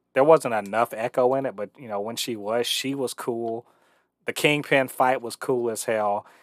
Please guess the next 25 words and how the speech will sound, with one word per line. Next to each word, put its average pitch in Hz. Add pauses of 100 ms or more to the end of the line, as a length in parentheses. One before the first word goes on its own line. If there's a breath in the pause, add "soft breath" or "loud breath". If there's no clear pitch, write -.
(160 soft breath)
Yelena 127
and 117
Kate 127 (240)
just 127
kinda, 143
like, 123 (500)
being, 123 (400)
you 131
know, 104
uh, 113
li-, 117 (360 soft breath)
like 131
best 135
bro. 131
You 143
ever 165
s-, -
you 147
know, 135
Step 143
Brother, 139
the 120
movie 131
Step -
Brothers? 151